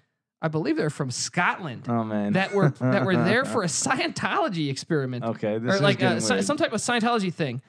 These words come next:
Speaker 1: which I, I'll, I'll, I'll touch on later. But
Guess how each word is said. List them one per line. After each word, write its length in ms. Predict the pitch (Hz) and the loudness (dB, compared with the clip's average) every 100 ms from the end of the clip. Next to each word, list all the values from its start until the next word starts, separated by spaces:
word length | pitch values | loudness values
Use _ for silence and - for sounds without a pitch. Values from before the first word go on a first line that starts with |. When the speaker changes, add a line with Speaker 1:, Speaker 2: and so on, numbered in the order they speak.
| _ _ _ - | _ _ _ -2
Speaker 1:
which 200 | 196 190 | -2 -2
I, 140 | 208 196 | -2 -2
I'll, 240 | 190 180 | -2 -2
I'll, 240 | 113 180 - | -2 -2 -2
I'll 100 | 170 | -6
touch 260 | - 240 202 | -2 -2 0
on 140 | 165 | 0
later. 380 | 180 202 143 - _ _ | 0 0 0 -6 _ _
But 280 | 143 160 | -2 -2